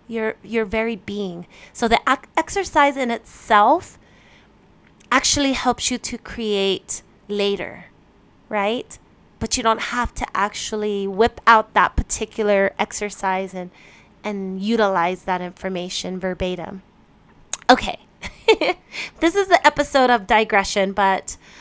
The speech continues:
of little gems, I hope. Little, little helpful gems. <sighs> So, as I was saying, when you are doing different things that I,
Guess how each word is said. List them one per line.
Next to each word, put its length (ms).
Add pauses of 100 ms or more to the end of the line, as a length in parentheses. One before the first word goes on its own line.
(180)
of 240
little 320
gems, 400
I 100
hope. 320
Little, 440 (120)
little 220
helpful 360
gems. 500 (1200)
<sighs> 640
So, 640 (520)
as 160
I 40
was 160
saying, 520 (920)
when 520 (100)
you 720
are 800 (420)
doing 300
different 500
things 580
that 160
I, 140